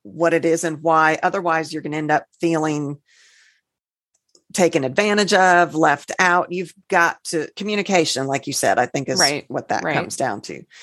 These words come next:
Speaker 2: Definitely.
Speaker 1: U-, use each other's strengths. Both of you are gonna have weaknesses. Both of you are gonna have strengths, and they're probably not gonna be the same things.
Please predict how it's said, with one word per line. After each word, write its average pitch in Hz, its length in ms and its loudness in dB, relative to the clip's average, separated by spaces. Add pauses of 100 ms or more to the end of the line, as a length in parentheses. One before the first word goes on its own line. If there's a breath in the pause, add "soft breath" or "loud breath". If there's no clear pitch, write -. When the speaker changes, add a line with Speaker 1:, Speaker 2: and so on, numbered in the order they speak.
(180 loud breath)
Speaker 2:
Definitely. 165 460 -2 (180)
Speaker 1:
U-, 160 160 0
use 254 160 -2
each 254 160 0
other's 233 280 0
strengths. - 800 -4 (360)
Both 208 240 2
of 233 100 -4
you 247 140 0
are 247 40 2
gonna 226 160 0
have 196 240 -2
weaknesses. 220 640 -2
Both 190 300 0
of 196 100 -6
you 202 120 -4
are 208 60 0
gonna 196 180 -2
have 185 200 -2
strengths, 202 540 -4
and 180 180 -2
they're 165 200 0 (120)
probably 202 440 0
not 190 220 0
gonna 202 120 0
be 208 120 0
the 202 100 -6
same 208 280 -2
things. - 440 -4